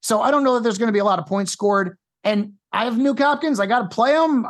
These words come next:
I don't love it. And that's where we're at right now, especially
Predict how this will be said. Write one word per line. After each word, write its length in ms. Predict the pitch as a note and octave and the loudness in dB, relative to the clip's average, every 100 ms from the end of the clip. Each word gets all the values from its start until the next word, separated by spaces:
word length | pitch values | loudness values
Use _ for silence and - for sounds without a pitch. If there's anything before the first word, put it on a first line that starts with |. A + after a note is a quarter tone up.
| - | -6
I 100 | - | -2
don't 220 | A#3 C#4 G3 | 0 0 2
love 240 | G#3+ F3+ | 0 0
it. 120 | B2+ - | -4 -2
And 140 | F#3 | 0
that's 200 | B3 C4+ | 0 0
where 180 | D4+ C#4 | 0 2
we're 160 | A3 | 4
at 200 | A3+ A#3+ | 2 2
right 180 | G#3 F#3 | 0 0
now, 180 | F#3 F3 | 0 0
especially 680 | E3+ - B3+ B3+ C4 B3 A3 | -2 -2 -2 -2 -2 -2 -2